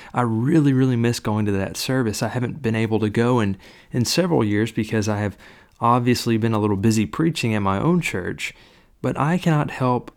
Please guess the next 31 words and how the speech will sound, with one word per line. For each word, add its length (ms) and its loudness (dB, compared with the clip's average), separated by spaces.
but 180 -6
think 460 -4
about 320 -2
Decoration 640 -2
Day 400 -2
at 180 -6
Garrison 500 0
United 280 0
Methodist 400 -2
Church 500 -6
when 160 -2
I 160 2
think 240 0
about 260 -2
the 80 -4
Love 260 -2
Feast. 580 -10
The 100 -4
origins 680 4
of 300 0
the 100 2
Love 220 2
Feast 420 -2
are 80 -2
very 320 2
closely 680 2
connected 500 -2
to 120 -2
the 120 2
origins 600 0
of 460 -2